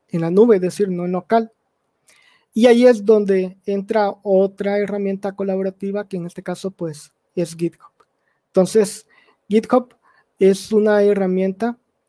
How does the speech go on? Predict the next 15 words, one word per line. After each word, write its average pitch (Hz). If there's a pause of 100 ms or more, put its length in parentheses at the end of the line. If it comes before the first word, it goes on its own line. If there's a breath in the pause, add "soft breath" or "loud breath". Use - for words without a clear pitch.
(100)
eh, 190
diseñada 185
para 208
la 208
gestión 180
de 180
proyectos. - (800)
Y, 202
y 196
esta 220
herramienta 214
va 190
a 196
integrar 202 (720)
o 175